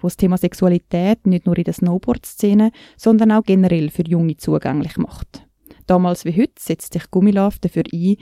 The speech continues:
Sexualität selbstbestimmt, leidenschaftlich und gesund zu erleben.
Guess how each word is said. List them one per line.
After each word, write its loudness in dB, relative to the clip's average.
Sexualität -6
selbstbestimmt, -2
leidenschaftlich 0
und 2
gesund -10
zu -8
erleben. -12